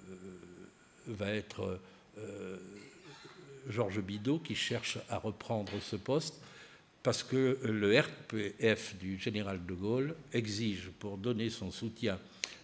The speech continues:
au, euh, futur président du Conseil, qui s'appelle René Mayer, que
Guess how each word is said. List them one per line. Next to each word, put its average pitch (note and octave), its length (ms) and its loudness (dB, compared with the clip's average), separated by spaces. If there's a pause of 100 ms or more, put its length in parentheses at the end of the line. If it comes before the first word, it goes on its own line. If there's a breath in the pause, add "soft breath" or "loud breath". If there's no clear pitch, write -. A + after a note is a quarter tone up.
(160)
au, G#2+ 240 6 (280)
euh, F2+ 340 -4
futur A#2 400 0
président G2 400 -2
du F#2+ 60 -2
Conseil, G2+ 440 -2
qui - 140 -10
s'appelle F#2+ 340 -2
René G2+ 260 4
Mayer, F#2 380 4 (540 loud breath)
que B2 280 10